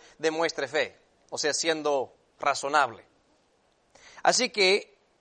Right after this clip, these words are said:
debemos notar que las personas elogiadas por la fe en verso veintitrés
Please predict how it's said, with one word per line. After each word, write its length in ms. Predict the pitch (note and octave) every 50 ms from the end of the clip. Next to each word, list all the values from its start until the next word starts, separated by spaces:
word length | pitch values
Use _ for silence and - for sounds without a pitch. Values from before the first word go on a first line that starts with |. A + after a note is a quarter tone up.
| _
debemos 400 | - D#3+ F#3+ A3+ C4+ D4+ C#4+ G#3+
notar 640 | A3 A3+ G3 - - G3+ F3 D#3 D3+ E3 G3 G#3 -
que 400 | - - G3+ F#3 F3 E3+ E3+ E3+
las 180 | E3 F3 F3 -
personas 540 | - G3+ F3 - - A#3+ C4+ D4 D4+ C4+ -
elogiadas 520 | A3 G3 F#3+ E3+ - A#3 A3+ A3 A3 F3+
por 160 | - - F#3+
la 160 | F3+ F3 E3+
fe 140 | - - D#3
en 140 | D3+ C#3+ C3+
verso 260 | D3 - - - F#3+
veintitrés 840 | D#3+ F3 F#3 G3 A3+ G3+ D#3 B2+ B2 C3 D#3+ - - - - -